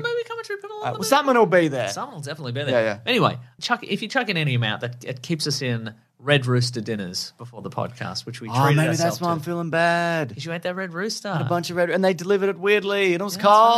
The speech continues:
Speaker 1: yeah.
Speaker 2: cold.
Speaker 1: They just delivered a handful of chicken and, and, and salad
Speaker 2: I
Speaker 1: into your
Speaker 2: was
Speaker 1: hands.
Speaker 2: Really upsetting.
Speaker 1: <laughs> Pleasant.
Speaker 2: Wasted calories, Mason.
Speaker 1: Anyway,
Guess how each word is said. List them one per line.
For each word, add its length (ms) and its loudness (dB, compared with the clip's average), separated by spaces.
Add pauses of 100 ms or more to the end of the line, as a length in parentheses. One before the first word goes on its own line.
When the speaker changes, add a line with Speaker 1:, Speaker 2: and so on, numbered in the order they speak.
Speaker 1:
yeah. 60 6
Speaker 2:
cold. 320 6 (160)
Speaker 1:
They 100 2
just 200 -2
delivered 280 2
a 80 4
handful 420 0
of 100 -2
chicken 320 -2
and, 240 -6
and, 340 -2
and 140 -6
salad 440 -2 (140)
Speaker 2:
I 60 -12
Speaker 1:
into 120 -2
your 80 4
Speaker 2:
was 60 -2
Speaker 1:
hands. 500 -2
Speaker 2:
Really 160 4
upsetting. 520 -2 (280)
Speaker 1:
<laughs> 300 -20
Pleasant. 640 2 (360)
Speaker 2:
Wasted 420 4
calories, 540 2
Mason. 500 -6
Speaker 1:
Anyway, 680 4